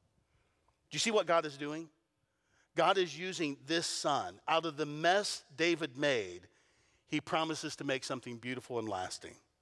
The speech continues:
So sometimes God will say no in order to point us in a new direction.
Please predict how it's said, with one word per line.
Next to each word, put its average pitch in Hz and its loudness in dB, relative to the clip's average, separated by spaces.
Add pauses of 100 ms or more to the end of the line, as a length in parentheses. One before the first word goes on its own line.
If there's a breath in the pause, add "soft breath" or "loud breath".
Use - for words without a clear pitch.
(560 soft breath)
So 156 -2
sometimes 170 2
God 143 2
will 139 -6
say 131 -4
no 123 -2
in 123 -10
order 127 -4
to 110 -6
point 123 -4
us 107 -6
in 113 -6
a 107 -6
new 107 -8
direction. 104 -6